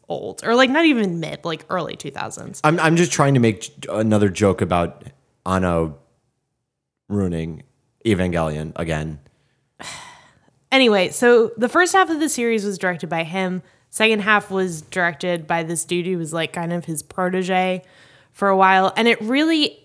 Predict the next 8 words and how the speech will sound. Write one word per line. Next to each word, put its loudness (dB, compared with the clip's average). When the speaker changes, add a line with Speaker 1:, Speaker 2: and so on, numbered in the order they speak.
Speaker 1:
shows. -4
Speaker 2:
Can 2
I 4
just 0
say 4
one 2
Speaker 1:
Yeah. -4
Speaker 2:
thing? -2